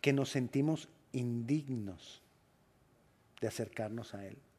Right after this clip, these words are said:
Ese sentirnos indignos, nosotros necesitamos tener una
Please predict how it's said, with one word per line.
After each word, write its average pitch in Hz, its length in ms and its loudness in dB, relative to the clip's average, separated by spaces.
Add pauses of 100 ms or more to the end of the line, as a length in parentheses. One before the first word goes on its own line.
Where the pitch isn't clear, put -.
(920)
Ese 147 260 2
sentirnos 151 720 0
indignos, 127 1040 -4 (1500)
nosotros 135 380 0
necesitamos 139 840 -2 (320)
tener 131 420 2 (1900)
una 170 300 8